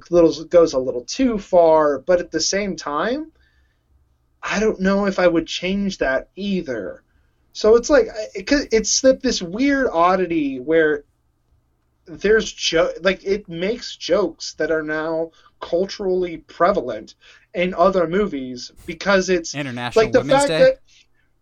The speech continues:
Speaker 1: the, or the fact that making fun of superhero landings is a thing in, in Black Widow.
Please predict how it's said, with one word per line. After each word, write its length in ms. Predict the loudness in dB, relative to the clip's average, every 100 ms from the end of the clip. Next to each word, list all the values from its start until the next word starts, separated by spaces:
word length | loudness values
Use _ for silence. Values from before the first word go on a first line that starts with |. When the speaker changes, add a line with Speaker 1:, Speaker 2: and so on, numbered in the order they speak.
| _ -20 -20 -20 -14
Speaker 1:
the, 180 | -10 -8
or 420 | -6 4 4 6
the 100 | 2
fact 380 | 2 0 0 2
that 280 | 0 0
making 360 | -2 0 0 -2
fun 220 | 2 2
of 100 | 0
superhero 680 | -4 -6 -4 -4 2 2 2
landings 460 | 0 0 -2 -2
is 120 | -2 -2
a 60 |
thing 280 | -4 -4 -2
in, 180 | -4 -4
in 140 | -6
Black 280 | -2 -2 0
Widow. 460 | 0 0 -2 -10